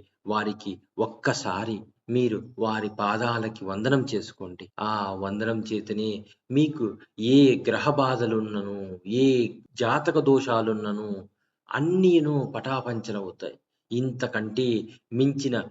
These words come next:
ఏ పరిహారము అక్కర్లేదు. అదే మీ తల్లిదండ్రులు మీతో లేకుంటే వాళ్ళను స్మరించుకోండి చాలు,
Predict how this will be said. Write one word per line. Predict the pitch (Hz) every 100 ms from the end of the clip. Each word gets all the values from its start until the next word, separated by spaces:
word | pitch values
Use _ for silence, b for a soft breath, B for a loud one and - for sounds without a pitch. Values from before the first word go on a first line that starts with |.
| B _ 107
ఏ | 117 139 147 143 131 113 104 113 _ -
పరిహారము | 117 131 131 117 113 110 113 120
అక్కర్లేదు. | 110 - 104 95 92 85 - _ -
అదే | 95 123 113 98 - - -
మీ | 113 117 110 98 95 - _ _ _ -
తల్లిదండ్రులు | 104 110 113 110 107 98 95 - _
మీతో | 110 110 110 104 95
లేకుంటే | 90 101 110 113 107 107 98 90 -
వాళ్ళను | 107 110 107 104
స్మరించుకోండి | 101 - 101 123 135 - 117 104 95 95 95 _ _ - 107
చాలు, | 95 107